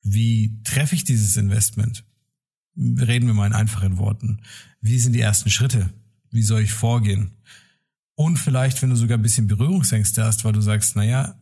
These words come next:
ich habe ja schon negative Erfahrungen gesammelt und ich habe keine Zeit und keine Lust, hier wieder irgendwie Energie zu verschwenden und wieder was reinzustecken, wo nichts dabei rauskommt“, ähm, dann habe ich eine ganz simple Lösung für dich.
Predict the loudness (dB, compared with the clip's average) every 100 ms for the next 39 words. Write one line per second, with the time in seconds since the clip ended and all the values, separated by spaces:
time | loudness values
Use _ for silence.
0 | -12 -6 -4 -2 0 0 2 0 0 0
1 | 0 0 0 2 2 0 0 -4 -12 -20
2 | -20 -6 -2 0 0 -2 0 0 0 0
3 | 0 0 0 0 2 2 0 0 0 0
4 | 2 0 0 -2 0 0 0 0 0 0
5 | 0 -2 -2 0 -2 0 0 0 0 0
6 | 0 0 0 0 -2 0 0 2 0 0
7 | 0 2 0 0 0 0 -2 -10 -16 -16
8 | -20 -20 _ -2 0 2 0 0 -2 -2
9 | -4 -8 -4 -2 0 0 0 0 2 2
10 | 0 2 2 2 2 0 0 -2 -4 -8